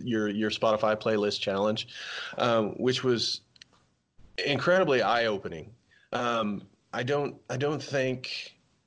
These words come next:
you know, the, the first thing you come out with is, you know, Spotify is a social network,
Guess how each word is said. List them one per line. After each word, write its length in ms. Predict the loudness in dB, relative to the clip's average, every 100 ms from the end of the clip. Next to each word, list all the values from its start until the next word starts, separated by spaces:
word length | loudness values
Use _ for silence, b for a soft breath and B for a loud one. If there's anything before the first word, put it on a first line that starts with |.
| _ -18 -16 -4
you 140 | 2
know, 160 | 4 4
the, 200 | 2 0
the 120 | 0
first 240 | 2 2 2
thing 140 | 0
you 80 | 0
come 180 | 0 2
out 200 | 2 2
with 260 | 0 0
is, 240 | -2 -4 -4
you 120 | -4
know, 40 | -2
Spotify 540 | 0 2 2 2 2
is 120 | 0
a 60 | 0
social 340 | 0 0 0
network, 500 | 0 0 0 -4 -6